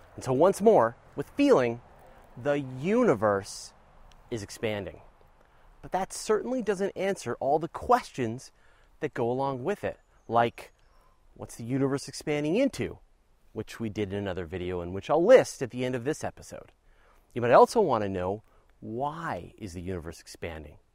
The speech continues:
What's making all this happen? Did it give up its gym membership? Did it sign up for the Gallon of Ice Cream of the Month Club? Has it completely embraced the Blurch? Edwin Hubble, the astronomer made famous by being named after a space telescope,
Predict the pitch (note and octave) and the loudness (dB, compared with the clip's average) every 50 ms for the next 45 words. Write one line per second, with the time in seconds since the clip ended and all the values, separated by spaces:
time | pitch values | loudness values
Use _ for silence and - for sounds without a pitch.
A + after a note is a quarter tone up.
0 | _ _ - D#3+ - F3+ G#3 A3 - A3 A3 F#3+ F3 F3 D#3 E3 - - - - | _ _ -14 -12 -10 -8 -8 -6 -4 -2 -2 -2 -2 -4 -4 -6 -10 -12 -8 -8
1 | F#3 G3 - - F#2+ D#2+ G2+ - _ _ _ _ _ _ _ _ - _ _ _ | -6 -6 -6 -10 -14 -16 -16 -20 _ _ _ _ _ _ _ _ -20 _ _ _
2 | _ _ - C#3+ C#3+ C#3+ B2 F#3 F#3+ G#3+ G#3+ G3+ C#3 B2 B2 A2 D3+ D#3+ F3 E3+ | _ _ -4 -2 -2 0 2 2 2 2 0 -4 -6 -6 -2 0 0 2 2 2
3 | E3+ F3 F#3 F#3+ F3 - G3+ G3 - _ _ _ _ _ _ _ _ _ D3+ D3+ | 0 -2 -2 -6 -8 -8 -10 -12 -12 _ _ _ _ _ _ _ _ _ -2 -2
4 | D3+ - - - - F3 F#3 G#3 G3 F#3+ F#3 - - - D#3+ C#3 A#2 G#2 - B2+ | -2 -4 -4 -2 -2 0 0 0 0 0 -2 -2 -6 -6 -6 -6 -6 -2 -2 0
5 | G#2+ A#2 C3+ D3 D3+ C#3+ B2 - A2+ B2+ B2 - - - D3 C#3 B2+ A#2 G#2+ G#2+ | 0 2 0 0 0 0 0 0 0 0 0 -4 -6 -4 -4 -4 -4 -4 -4 -4
6 | G2+ G2+ G#2 A2+ C3+ - - - - C#3+ D3+ D#3+ D3+ _ _ _ _ _ - _ | -2 -2 -2 -2 -4 -8 -12 -6 -4 -4 -4 -4 -8 _ _ _ _ _ -20 _
7 | _ - - C#3+ C3 D#3+ - - - D#3 C3+ - - - - - - D3+ D3+ D#3 | _ -12 -12 -10 -8 -10 -8 -6 -6 -6 -6 -8 -12 -18 -16 -12 -8 -8 -8 -8
8 | D3+ - D3+ E3 D#3+ D#3+ D#3 D3+ C3+ - A2+ A2 G#2+ A2 A2 - - - A2 F#2+ | -10 -8 -8 -6 -4 -4 -4 -6 -4 -2 -2 -2 -2 -2 -4 -8 -10 -10 -10 -6
9 | F#2+ G2 G2+ G2+ A2 - - - - - - _ _ _ _ _ _ _ _ _ | -4 -2 -2 -2 -4 -6 -12 -18 -18 -20 -20 _ _ _ _ _ _ _ _ _
10 | _ _ _ - _ _ _ _ _ - G#3 A3 B3 F3 G3 B3+ A#3+ D3+ A2 F#2+ | _ _ _ -20 _ _ _ _ _ 0 2 4 4 6 8 6 6 6 4 2
11 | G2+ A#2 C3 C3+ C3 - - F#3+ F3+ F#3+ F3 C3+ A2 G#2 A2 C#3+ F3+ F3 - - | 0 -2 -4 -6 -6 -4 -2 0 0 0 0 0 -2 -2 -2 -2 -4 -6 -6 -2
12 | - A#3 B3+ B3+ F3 A#2+ - - - A#2 A#2 A#2 A#2+ A#2+ A2+ A2 B2+ C#3+ D3+ D3+ | 0 2 2 2 0 0 -2 0 0 0 0 0 -2 -4 -2 -2 -2 -2 0 0
13 | D3 C#3+ C3+ - - C3 A#2+ A2 - - - - - B3 B3+ A#3+ - - - A2+ | -2 -2 -4 -4 -6 -8 -8 -8 -8 -12 -4 0 2 2 2 0 -4 -6 -4 -4
14 | F2+ F2 E2+ - - G2+ F#2 G#2+ - | -4 -4 -4 -6 -4 -4 -4 -4 -6